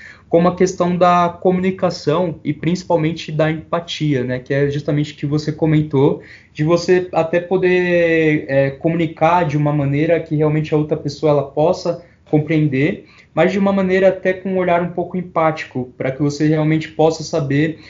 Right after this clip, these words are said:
qual que é a melhor forma de você conduzir uma determinada situação, um determinado projeto, né? Pra que você possa atingir aí os seus resultados, né? E o que você espera com aquela determinada situação.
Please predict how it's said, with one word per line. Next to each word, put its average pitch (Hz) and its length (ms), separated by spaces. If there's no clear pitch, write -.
qual 175 180
que 202 100
é - 20
a 185 60
melhor 175 260
forma 165 380
de 170 100
você 151 240
conduzir 156 560
uma 135 180
determinada 131 540
situação, 127 720
um 123 60
determinado 127 640
projeto, 123 800
né? 131 220
Pra 175 100
que 175 120
você 196 200
possa 185 380
atingir 180 460
aí 160 180
os 165 120
seus 160 180
resultados, 139 640
né? 127 240
E 127 40
o 135 60
que 139 180
você 139 300
espera 135 480
com 135 120
aquela 135 240
determinada 131 520
situação. 120 640